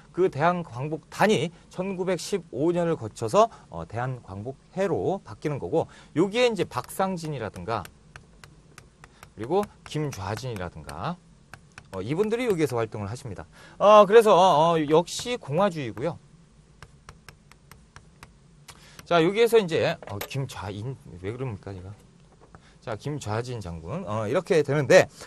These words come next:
어, 제일 활발한 활동을 했어요. 이 당시에 제일 활발한 활동을 했는데 어떤 활동이냐? 대부분 군자금 모집이에요. 어, 이게 뭐냐?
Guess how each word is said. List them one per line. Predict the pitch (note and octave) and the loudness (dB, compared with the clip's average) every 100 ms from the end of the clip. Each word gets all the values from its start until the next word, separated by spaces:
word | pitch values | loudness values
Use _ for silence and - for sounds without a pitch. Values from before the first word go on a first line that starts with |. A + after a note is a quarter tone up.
| - | -2
어, | E3+ G3 G3 | 6 10 10
제일 | E3 - G#3 C#4 A#3 | 8 6 8 8 6
활발한 | G3 A3 G#3 G3+ E3+ | 2 2 2 0 -4
활동을 | E3+ F3+ D3+ C3 | -6 -4 -6 -6
했어요. | C3+ F#2 | -6 -10
이 | B2 | -4
당시에 | E3 D#3+ G3 G#3 - - | -4 0 0 -2 -8 -16
제일 | - G3 | 0 2
활발한 | F3 F#3 F#3 F3 D#3 | 2 0 0 0 -2
활동을 | D#3+ D#3+ D3 | -4 -4 -6
했는데 | C#3 A2+ G2 | -4 -4 -2
어떤 | C3 E3 A3 G3+ | -2 0 -2 0
활동이냐? | F3 D#3+ C3+ D#3 D3 - - | -4 -4 -6 -4 -6 -8 -4
대부분 | B2 F#3+ F#3+ G3+ A3+ - _ | 0 0 0 -4 -6 -14 _
군자금 | - D#3+ E3 D#3 D#3+ | -8 -4 -4 -4 -6
모집이에요. | D#3 G#2 G#2+ - E2 D#2 C#2 - - - _ _ _ - _ - _ - _ - _ _ _ _ _ _ - _ _ _ - _ - _ - - - | -8 -8 -8 -12 -16 -16 -18 -20 -20 -20 _ _ _ -20 _ -20 _ -20 _ -20 _ _ _ _ _ _ -20 _ _ _ -20 _ -20 _ -20 -20 -6
어, | A2+ C#3 | 0 2
이게 | D3+ | 2
뭐냐? | D3+ G#2+ G2 | 0 -4 -6